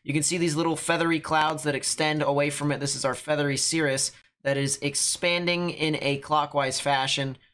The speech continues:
This is, once again, a good sign that this storm could potentially try to intensify in the future, as it is trying to expand its moisture around and block out a lot of that dry air. So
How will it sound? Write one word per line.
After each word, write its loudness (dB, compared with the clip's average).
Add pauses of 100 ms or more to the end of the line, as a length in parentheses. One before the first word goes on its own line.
(120)
This -2
is, -2
once 0
again, 2
a 0
good -2
sign 2
that -6
this 0
storm 0
could -4
potentially -2
try 0
to -8
intensify -4
in -6
the -12
future, -2 (300)
as 0
it 0
is -8
trying 2
to 0
expand 0
its -2
moisture 0
around 0
and -8
block 0
out 2
a 0
lot 2
of -4
that 0
dry 0
air. -2
So -8